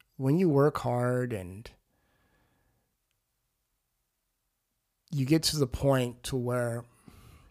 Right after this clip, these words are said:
you have a lot of things in your life that's already taken care of, such as your debts and other responsibilities,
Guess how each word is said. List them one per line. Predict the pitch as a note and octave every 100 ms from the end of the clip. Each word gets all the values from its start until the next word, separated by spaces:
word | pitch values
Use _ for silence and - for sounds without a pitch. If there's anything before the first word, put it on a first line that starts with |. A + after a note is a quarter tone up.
| _ _ _ _ _ _ - -
you | D3
have | C#3+ D3+
a |
lot | C3+ B2+ C#3
of | D3
things | - C#3+ C3+ B2
in | B2
your | A#2
life | A#2+ A#2+ -
that's | A#2 B2+
already | B2+ A#2
taken | A2+ A#2+ G#2 G2
care | - B2+ B2+
of, | C3 C3 C#3
such | - A2+ -
as | G2+ -
your | G#2+ -
debts | D3 D3 - - - F#2
and | A#2
other | A#2+ A#2+
responsibilities, | A#2+ - A2 G#2+ B2+ D#3+ G3+ F3+ E3 D3+